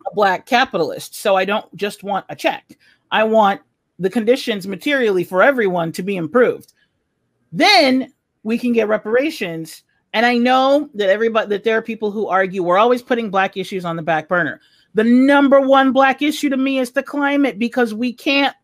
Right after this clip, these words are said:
live on a planet that is uninhabitable to humans.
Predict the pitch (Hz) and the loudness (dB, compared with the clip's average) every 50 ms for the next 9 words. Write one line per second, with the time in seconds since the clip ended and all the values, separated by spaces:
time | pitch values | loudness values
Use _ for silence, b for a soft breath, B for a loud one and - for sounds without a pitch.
0 | _ _ 190 233 285 302 269 254 240 240 233 - _ _ _ 240 247 254 247 - | _ _ -4 0 2 4 6 6 4 4 0 -6 _ _ _ -4 -2 -2 -2 -2
1 | 277 285 277 262 247 247 247 240 - _ _ _ _ _ 214 247 262 240 240 254 | -2 0 2 2 0 0 -2 -4 -8 _ _ _ _ _ 0 2 2 2 0 0
2 | 233 226 240 254 269 240 262 269 285 349 349 320 269 240 233 247 269 302 302 349 | 0 2 2 0 0 0 0 0 0 0 2 2 2 4 4 4 4 2 2 2
3 | 370 453 508 466 302 202 156 - - - - - | 2 2 2 0 0 -2 -2 -6 -12 -16 -20 -20